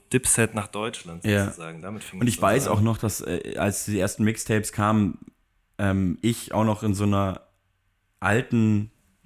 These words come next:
Speaker 2: Haltung war, so ein bisschen Rekeeper-mäßig so, wie kann man das so nennen? Das ist nicht auf Tape. Also so
Speaker 1: Mhm.
Speaker 2: aus heutiger
Speaker 1: Mhm,
Speaker 2: Sicht
Speaker 1: mhm.
Speaker 2: hängen geblieben, aber das war halt damals
Speaker 1: <laughs>
Speaker 2: irgendwie für mich auch so. Das ist kein Tape, wieso nennt man das Tape? So.
Speaker 1: Mhm.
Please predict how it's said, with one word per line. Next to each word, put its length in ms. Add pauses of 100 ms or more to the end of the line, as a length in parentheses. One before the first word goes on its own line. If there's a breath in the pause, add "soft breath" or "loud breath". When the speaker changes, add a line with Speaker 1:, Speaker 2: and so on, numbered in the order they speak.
(180)
Speaker 2:
Haltung 360
war, 140
so 80
ein 40
bisschen 280
Rekeeper-mäßig 640
so, 200 (320 loud breath)
wie 60
kann 140
man 100
das 180
so 60
nennen? 340
Das 140
ist 160
nicht 140
auf 80
Tape. 300 (240)
Also 160
so 60
Speaker 1:
Mhm. 160 (260)
Speaker 2:
aus 160
heutiger 260
Speaker 1:
Mhm, 40
Speaker 2:
Sicht 120
Speaker 1:
mhm. 40
Speaker 2:
hängen 160
geblieben, 260
aber 80
das 120
war 100
halt 160
damals 320
Speaker 1:
<laughs> 60
Speaker 2:
irgendwie 240
für 120
mich 200
auch 100
so. 260 (400 loud breath)
Das 140
ist 180
kein 260
Tape, 260
wieso 160
nennt 160
man 100
das 200
Tape? 360 (220)
So. 240
Speaker 1:
Mhm. 80